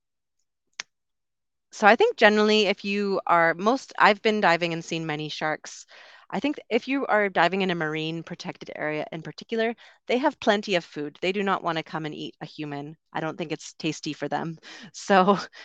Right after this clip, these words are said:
they are gonna go and eat the fish. If it's in a region where it's more like great white sharks or the type of sharks that might be more aggressive, then yes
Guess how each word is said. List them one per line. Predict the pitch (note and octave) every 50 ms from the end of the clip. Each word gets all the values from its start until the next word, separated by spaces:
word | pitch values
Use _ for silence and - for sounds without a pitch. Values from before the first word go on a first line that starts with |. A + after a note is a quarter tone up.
| - - -
they | G#3 G3
are | G3+ G#3+
gonna | G3 A3 G#3 G3+
go | F3+ F#3 E3 E3 D#3+
and | - D#3+ D#3
eat | D3+ D3+ D#3+ D#3+ - - - _ _ -
the | E3 D#3 D#3 D3+ D3+ D3 D3 D3+ - _ _
fish. | - D3 C#3+ C#3 - - - - - - - - - _ -
If | - F#3 G3 -
it's | A3+ G3+ - - - - - -
in | F#3+ G3
a | G3+ G3+
region | F3+ F#3 F#3+ F3 G3 G3+ G3+
where | F#3 F3 E3
it's | E3+ - - -
more | E3 D3+ D#3 D#3 D#3
like | D#3 - -
great | _ - D#3 D#3 - -
white | D3 E3 C#3+ -
sharks | - - E3+ D3+ D#3 D#3 - - - -
or | - D3+ D3+ D3+ D#3 _ _ _ _ _
the | - E3
type | - E3+ D3 -
of | D3 D3
sharks | - D#3+ D#3 - - -
that | - -
might | D3 C#3+ - _
be | - D#3 D#3
more | D#3 D3+ D3+ D3+ C#3
aggressive, | - - - - G3 G3 A3+ - - A3+ A3 G#3+ G3+ - _ - - - - _ _ _ -
then | F3 E3+ E3+
yes | E3+ D#3 D3 D3 D3 - - - - - -